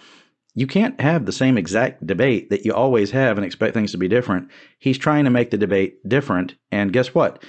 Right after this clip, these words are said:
It is. Not only are people talking about it differently, uh, but people are still talking about it three months after it happened, which would usually not be the case. It would usually sort of fade from the headlines, uh, after three weeks or a month.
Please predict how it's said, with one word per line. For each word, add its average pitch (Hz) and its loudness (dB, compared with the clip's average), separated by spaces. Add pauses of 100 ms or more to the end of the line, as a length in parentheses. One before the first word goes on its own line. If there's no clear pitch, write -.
(320)
It 135 4
is. 98 0
Not 127 0
only 147 2
are 101 -2
people 117 -2
talking 127 0
about 127 2
it - -2
differently, 139 0 (360)
uh, 110 0
but 113 -2
people 143 -2
are 127 2
still 156 2
talking 139 0
about 90 0
it - -4 (280)
three 156 0
months 156 2
after 120 0
it 95 -2
happened, 123 -2
which 104 -2
would 113 -2
usually 156 2
not 120 0
be 113 2
the 104 0
case. 104 -2
It - -6
would 104 -2
usually 127 0
sort 110 -2
of - -6
fade 113 0
from 101 -2
the 101 -2
headlines, 95 -2 (380)
uh, 101 -2
after 107 -4
three 110 -2
weeks 110 0
or 101 -2
a - -4
month. 101 -6